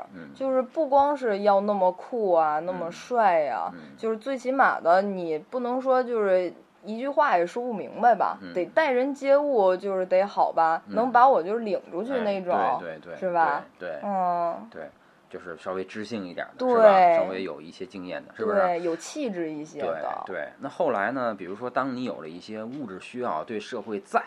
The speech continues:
Speaker 1: 深层次的去接触的时候，是不是你就又对这个人的喜好就又转变了呢？
Speaker 2: 嗯，不光是我的转变，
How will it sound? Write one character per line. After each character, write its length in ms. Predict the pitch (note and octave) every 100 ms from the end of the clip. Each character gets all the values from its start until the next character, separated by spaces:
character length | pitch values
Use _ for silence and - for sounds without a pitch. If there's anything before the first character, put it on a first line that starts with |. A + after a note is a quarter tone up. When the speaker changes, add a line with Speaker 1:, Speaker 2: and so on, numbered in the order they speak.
| -
Speaker 1:
深 320 | - A#2 A2+
层 280 | - E2 F2
次 160 | A2 G2
的 140 | D#2
去 500 | - - F2 E2 D#2+ -
接 160 | G2
触 160 | F#2+ E2+
的 80 | D#2
时 80 |
候， 80 | E2
是 140 | - A2
不 100 | C3
是 60 |
你 80 | F#2+
就 120 | G2
又 380 | A#2+ A3+ G#3 G2 -
对 160 | D3+
这 140 | C3+ A2
个 80 | F#2
人 180 | F2+
的 160 | B2 G#2+ - - -
喜 200 | - -
好 180 | - A#2+
就 100 | A#2+
又 320 | C#3+ B3 D#3+
转 200 | G#2 - -
变 220 | F2+ E2
了 80 | C2+
呢？ 140 | B1 - _ _ -
Speaker 2:
嗯， 640 | G#3 G#3 G3 F#3+ F3+ F3+ G3+
不 140 | D4+ C#4
光 280 | D4+ D#4+ E4
是 180 | C#4+
我 380 | G#3+ G3 F3 A#2+
的 140 | - B3+
转 280 | G#3+ D3+
变， 400 | E3 F3 E3 D#3+